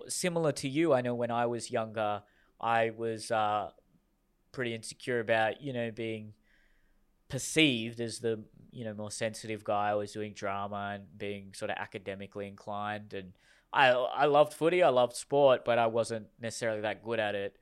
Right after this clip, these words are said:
Um, and I had this kind of irrational, I wouldn't call it a hatred, but a, a, a sort of very, uh, simplistic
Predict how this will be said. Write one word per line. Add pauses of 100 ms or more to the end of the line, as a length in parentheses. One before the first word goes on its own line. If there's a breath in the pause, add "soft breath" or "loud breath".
(600 soft breath)
Um,
and
I
had
this
kind
of (760)
irrational, (840)
I
wouldn't
call
it
a
hatred,
but
a,
a,
a
sort
of
very, (480 soft breath)
uh,
simplistic